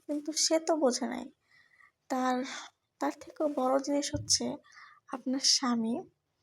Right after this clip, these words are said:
আপনার স্বামী যদি আপনার পাশে না থাকে, তাহলে কিন্তু কেউই আপনার পাশে নেই। আমার দুঃখের সময় আমার স্বামী আমার যদি পাশে না থাকে,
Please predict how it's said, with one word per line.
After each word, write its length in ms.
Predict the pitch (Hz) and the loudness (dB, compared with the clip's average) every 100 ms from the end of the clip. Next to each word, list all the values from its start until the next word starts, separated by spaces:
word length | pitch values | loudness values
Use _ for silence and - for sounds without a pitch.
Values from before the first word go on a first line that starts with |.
| _ _ _ _ - | _ _ _ _ -12
আপনার 260 | 269 311 302 | -8 -6 -4
স্বামী 300 | - 285 294 320 | -2 0 0 0
যদি 240 | 311 311 294 | 0 2 0
আপনার 280 | 285 254 277 | 0 -4 -4
পাশে 260 | 247 247 285 | -2 0 0
না 140 | 247 | 0
থাকে, 360 | 233 233 220 240 277 _ _ _ _ - | -2 -6 -6 -6 -6 _ _ _ _ -4
তাহলে 220 | 285 302 | 2 2
কিন্তু 200 | 294 302 311 | 2 0 -2
কেউই 260 | - 302 277 | 4 6 6
আপনার 260 | 240 - 233 | 2 -2 -4
পাশে 300 | 247 240 240 | 0 0 0
নেই। 200 | 240 262 269 _ - - - - _ _ | -6 -10 -14 _ -20 -20 -20 -20 _ _
আমার 340 | 269 269 302 311 320 320 _ - - _ _ _ _ | -4 0 0 0 -4 -10 _ -20 -20 _ _ _ _
দুঃখের 320 | 285 277 - 359 | -4 -4 -4 -2
সময় 380 | - 349 339 | 2 2 2
আমার 180 | 320 294 | 2 0
স্বামী 340 | 294 - 285 277 | 0 0 0 0
আমার 220 | 262 262 | -2 -2
যদি 180 | 254 247 | -4 -6
পাশে 300 | 254 262 - | -6 -6 -4
না 100 | 311 | -4
থাকে, 460 | 302 254 240 247 247 | -2 -6 -6 -6 -6